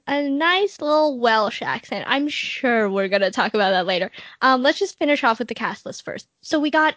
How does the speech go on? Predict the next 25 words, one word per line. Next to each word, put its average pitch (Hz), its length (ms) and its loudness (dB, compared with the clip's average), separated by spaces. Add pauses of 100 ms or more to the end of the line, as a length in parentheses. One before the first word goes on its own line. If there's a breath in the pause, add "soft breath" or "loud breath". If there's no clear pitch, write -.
Robert 277 280 0
Downey 294 200 4
Junior, 254 440 0
Anto-, 233 300 0 (120)
Antonio 311 560 2
Banderas, 240 680 0
Michael 254 340 0
Sheen, 269 460 0 (380 loud breath)
all 262 280 4
in 240 420 0 (200)
live 240 320 0
action 226 400 0
roles. 214 360 -2 (340 loud breath)
And 285 140 2
then 403 160 4
for 415 220 2
the, 269 260 4 (100)
the 262 220 -2
animals, 247 920 2
his, 240 240 -6
his - 240 -2
little 381 220 4
friends, 220 460 2 (120)
we 311 200 4
got 349 400 -4